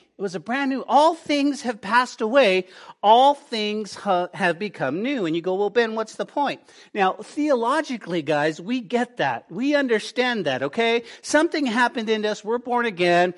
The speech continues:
You know, I used to walk left, but now I walk right. I understand that.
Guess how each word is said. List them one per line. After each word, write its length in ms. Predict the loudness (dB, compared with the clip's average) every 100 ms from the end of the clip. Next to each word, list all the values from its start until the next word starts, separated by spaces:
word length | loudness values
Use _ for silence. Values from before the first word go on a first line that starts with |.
| -12 -6
You 140 | -2
know, 180 | 2 6
I 80 | 6
used 340 | 6 2 2 0
to 100 | 2
walk 400 | 6 6 6 2
left, 440 | 4 8 8 4
but 120 | -6
now 240 | 0 4 6
I 100 | 6
walk 380 | 6 6 4
right. 340 | 4 6 6 4
I 160 | 2
understand 600 | 2 0 -2 -2 -2 0 2
that. 200 | 0